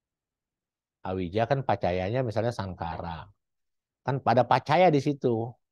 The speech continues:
Berarti sih pacaya itu apa? Kondisi-kondisi. Kondisinya apa sih? Ini patananya. Ya, patananya dua puluh empat yang sudah kita pelajari dari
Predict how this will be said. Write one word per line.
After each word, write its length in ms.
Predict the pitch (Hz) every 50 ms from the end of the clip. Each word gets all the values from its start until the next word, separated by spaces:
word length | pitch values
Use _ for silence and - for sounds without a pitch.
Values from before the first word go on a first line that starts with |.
| _ _ _ _ _ _ _ _ _ _
Berarti 240 | _ - 139 151 -
sih 160 | - 226 214
pacaya 320 | - 160 - 160 156 196 202
itu 80 | -
apa? 240 | 208 - - 135 123
Kondisi-kondisi. 880 | - 113 113 123 147 - - 175 - 165 170 202 202 - - 156 139 117
Kondisinya 480 | - 135 135 143 - - 208 214 170
apa 160 | 151 - 170
sih? 240 | 165 - 220 214 - - _ _ _ _ _ _ _ _ -
Ini 240 | 131 135 131 123 117
patananya. 880 | - - 98 95 - 95 92 92 92 90 90 87 87 85 80 76 73 69 67 - - _ _ _ _ _ _ _ _ _ _ _ _ _ _ _ _ _ _ _ _ _ _ _ _ _ _ _ _ _ _ _ _ _ _ _ _ _ _ _ _ _ _ _ _ _ _ _
Ya, 240 | 90 90 87 85 82
patananya 480 | - - 87 - 85 82 82 107 143 147
dua 160 | 131 123 -
puluh 240 | 131 135 147 165 -
empat 320 | - 160 147 143 135 135
yang 80 | 131 120
sudah 160 | 139 127 127
kita 240 | 127 131 - 127 -
pelajari 480 | - 123 120 120 120 117 113 120 117
dari 240 | 117 107 107 107 101